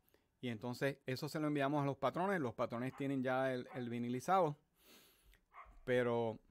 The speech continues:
ah, Coco les manda saludos. <laughs> Pero este fue un, un, un needle drop que hice para ver exactamente, para probar a ver qué YouTube pensaba. Porque esto es importante en el futuro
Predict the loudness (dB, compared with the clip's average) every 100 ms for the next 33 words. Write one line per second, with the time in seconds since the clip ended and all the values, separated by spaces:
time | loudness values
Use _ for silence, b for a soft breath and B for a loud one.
0 | _ _ -4 -2 -2 -2 -2 -2 -2 -2
1 | -4 -4 -4 -4 -6 -10 -18 -18 -18 -20
2 | -20 -20 -18 -18 -18 -20 -20 _ _ _
3 | _ _ _ -20 -20 -20 _ 2 4 4
4 | 2 -2 0 0 2 0 0 -2 -2 -4
5 | -2 0 0 0 -2 -2 -2 -2 -4 -6
6 | -8 _ -20 -20 _ -2 2 2 2 2
7 | 0 0 0 0 0 2 2 0 _ 2
8 | 4 6 4 4 2 -2 -4 -4 -2 0
9 | 0 0 0 0 0 0 2 4 6 4
10 | 2 0 -2 0 0 0 -4 -4 -6 -6
11 | 0 2 2 -2 -2 -2 0 -4 -2 -2
12 | -2 -2 -2 -2 -2 -4 -6 -6 0 2
13 | 2